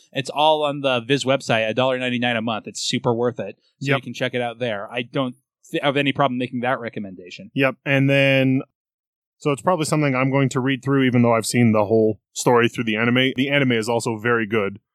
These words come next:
Speaker 2: Something I really enjoyed. So I would recommend going to watch that. I don't remember if it's Funimation or Crunchyroll that has it, though.
Speaker 1: And if you, like, call this in the future, I'm not gonna be upset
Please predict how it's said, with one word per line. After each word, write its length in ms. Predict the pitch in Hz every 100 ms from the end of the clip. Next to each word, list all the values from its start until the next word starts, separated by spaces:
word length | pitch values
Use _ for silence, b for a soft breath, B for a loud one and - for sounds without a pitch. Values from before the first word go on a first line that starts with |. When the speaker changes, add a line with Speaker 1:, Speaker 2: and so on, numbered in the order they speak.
| _ _ -
Speaker 2:
Something 320 | 151 131 127
I 60 |
really 340 | 123 110 117 107
enjoyed. 420 | 101 107 101 101 _
So 360 | - 127 107 107 131
I 80 |
would 80 | 127
recommend 640 | 120 117 120 113 110 110 - _ _ _ -
going 220 | 131 117
to 80 | 127
watch 240 | 120 107 -
that. 200 | 107 -
I 120 | 110 - -
don't 240 | 110 - _ _ _ _ _ _ _ _ _ _ _ -
remember 840 | 117 107 107 120 131 143 151 151 _ -
if 180 | 117
it's 160 | 123 - -
Funimation 540 | 131 123 123 123 131
or 60 | 113
Crunchyroll 640 | - - 117 117 107 107 101
that 140 | 98 -
has 180 | 98 -
it, 160 | 85 -
though. 300 | 131 80 - _ _ _ _ _ _ _ _ _ _ _ _ 190
Speaker 1:
And 200 | 208 190
if 200 | 226 -
you, 520 | 202 240 247 226 185 _
like, 200 | 190 156 127 _ -
call 200 | 175 175
this 160 | 165
in 60 | 156
the 80 | 117
future, 360 | 151 160 143
I'm 100 | 113
not 180 | 127 135
gonna 160 | 147 120
be 200 | 117 117
upset 560 | 120 117 - 123 113